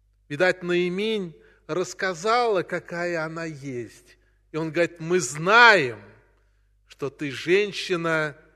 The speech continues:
добродетельная, что от тебя исходит любовь, что ты не оставила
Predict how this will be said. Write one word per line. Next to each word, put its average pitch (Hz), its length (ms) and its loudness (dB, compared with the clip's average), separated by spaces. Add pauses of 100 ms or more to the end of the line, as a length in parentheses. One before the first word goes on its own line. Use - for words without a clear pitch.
(280)
добродетельная, 120 1300 -10 (760)
что 175 300 6
от 170 180 6
тебя 202 460 6
исходит 202 640 8
любовь, 170 680 4 (600)
что 214 200 4
ты 226 140 2
не 226 100 2
оставила 156 1160 6